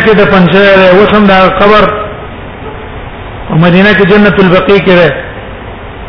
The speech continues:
د امام مالک رحمه الله د صحابو سره نږدې پروت دی. لږه زندګي لګولې ده، خو دین ته ځان قربان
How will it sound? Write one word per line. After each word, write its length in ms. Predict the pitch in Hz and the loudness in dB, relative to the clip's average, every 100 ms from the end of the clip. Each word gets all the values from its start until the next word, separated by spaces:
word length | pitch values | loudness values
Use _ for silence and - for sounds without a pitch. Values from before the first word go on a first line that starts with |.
| - - - - - - - - - - | -16 -16 -16 -16 -16 -14 -14 -14 -14 -4
د 20 | 160 | 0
امام 200 | 170 190 185 | 2 4 4
مالک 240 | 180 180 202 | 4 2 2
رحمه 320 | 180 156 180 170 | 0 2 2 2
الله 280 | 165 185 180 185 - - - - - - | 2 2 2 -2 -8 -14 -16 -16 -14 -6
د 20 | 156 | -4
صحابو 360 | 139 147 175 196 196 | -2 0 2 2 2
سره 100 | 180 | 2
نږدې 240 | 180 160 190 190 | 0 2 0 2
پروت 220 | 180 170 - | 0 0 -2
دی. 100 | 139 - - - - - - - - - - - - - - - - - | -4 -6 -16 -16 -16 -16 -16 -14 -14 -14 -14 -16 -16 -16 -16 -16 -12 -2
لږه 200 | 233 226 202 | 0 2 2
زندګي 380 | 202 202 196 220 | 2 2 2 2
لګولې 400 | 214 190 185 208 214 | 2 4 4 4 4
ده، 100 | 202 - - - - - - - - - - | 2 0 -4 -8 -10 -12 -14 -16 -16 -16 -12
خو 100 | - 143 | -8 -2
دین 160 | 208 220 | 0 2
ته 60 | 208 190 | 2 4
ځان 160 | 208 208 | 2 2
قربان 320 | 196 185 185 | 0 2 2